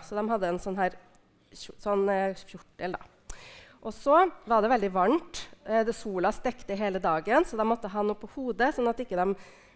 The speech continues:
ble dårlige av at det var så mye sol. Sånn. Oi, du kan få ta den opp fra ansiktet ditt, Jonathan.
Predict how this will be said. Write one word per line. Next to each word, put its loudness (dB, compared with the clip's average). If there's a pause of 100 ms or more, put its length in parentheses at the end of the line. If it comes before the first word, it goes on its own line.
(100)
ble 2 (120)
dårlige 2
av 2
at -10
det -6
var -6
så -6
mye -2
sol. -2 (540)
Sånn. 0 (580)
Oi, 0
du -4
kan 6
få 2
ta 4
den 2
opp -12
fra 4
ansiktet -4
ditt, -4
Jonathan. 0